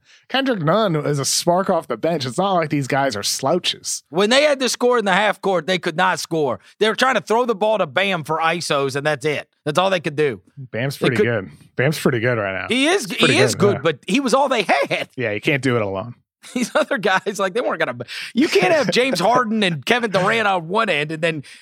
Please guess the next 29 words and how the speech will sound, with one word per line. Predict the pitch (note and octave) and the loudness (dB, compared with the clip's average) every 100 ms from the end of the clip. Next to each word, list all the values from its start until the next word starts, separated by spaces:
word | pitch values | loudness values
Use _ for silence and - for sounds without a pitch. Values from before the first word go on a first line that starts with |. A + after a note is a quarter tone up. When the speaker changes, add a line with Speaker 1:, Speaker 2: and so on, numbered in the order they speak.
| _ _ | _ _
Speaker 2:
uh, | F3+ E3 D3 C#3 - | 2 4 2 -2 -2
Okpala | G#3 G3+ G#3 A3+ A#3 A3+ G#3 | -2 -2 0 0 0 0 -2
and | F#3 D#3 | -4 -6
Kendrick | G#3 A3 F#3 F#3+ | -4 -4 -4 -6
Nunn | F#3 A3 F#3 D#3+ - _ _ F3+ | -4 -2 -2 -6 -12 _ _ -2
on | F#3 | 0
the | G3 | 2
other | A#3 F#3+ C#3 | 2 2 0
end. | A#2+ C#3 | 0 0
You're, | F#3 | 0
you're, | F#3+ F#3+ F#3 | 0 0 0
you're | G3+ | 0
going | F3+ A3+ G#3+ | 0 2 0
to | F3 F#3+ D3+ D3 F3 | 0 0 0 0 -2
a, | D#3 B2 _ _ D#3+ | -2 -6 _ _ -8
uh, | D3 D3+ | -6 -6
you | D#3 | 0
know, | D#3+ C#3+ | 2 2
they | D3+ | 2
say, | - F3+ | 2 2
uh, | D#3 C#3+ | 2 2
"Bringing | F#3 F#3 E3+ | 0 0 0
a | F3 | 2
knife | F#3 F3+ | 0 0
to | F#3 E3 | -2 -2
a | |
gunfight." | D3 A3 G#3+ C3 G#2 - - _ _ _ | 0 -2 -2 -4 -4 -8 -20 _ _ _
The, | G3+ F#3+ G3 | -4 0 0
and | F3 D#3 D3+ | 0 0 -4